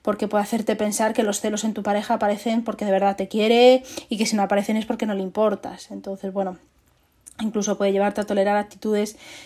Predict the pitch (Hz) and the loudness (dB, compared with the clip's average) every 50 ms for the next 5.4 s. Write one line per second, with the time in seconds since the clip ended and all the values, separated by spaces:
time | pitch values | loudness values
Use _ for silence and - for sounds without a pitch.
0 | - - - 226 226 226 226 214 208 - - 220 226 240 233 214 208 208 214 208 | -14 -4 -2 -2 0 2 0 0 0 0 2 2 4 4 4 4 4 2 0 0
1 | 208 208 202 208 208 208 208 208 - - - 220 208 202 202 - - - - - | -2 -2 -2 0 0 0 0 -2 -4 -4 -2 0 0 0 0 -2 -2 -4 -6 -6
2 | - 208 - - 220 208 202 - 208 - 196 196 202 202 202 - 214 208 196 190 | -6 -8 -6 -4 -4 -4 -2 -4 -4 -4 -2 -2 -2 -2 -4 -4 -2 -4 -4 -2
3 | 202 190 196 190 202 196 - 220 202 196 202 196 202 202 208 220 226 233 220 208 | -2 -2 0 0 -2 -2 -2 -4 -2 -2 -2 -2 0 2 2 4 4 4 2 2
4 | 196 196 202 196 202 196 190 196 190 185 180 - 175 170 170 - - - 202 - | 0 -2 0 0 0 0 0 -2 -2 -2 -2 -2 -4 -4 -2 -6 -8 -8 -10 -6
5 | - 190 196 202 214 226 226 | -4 -2 -2 0 -2 -2 -4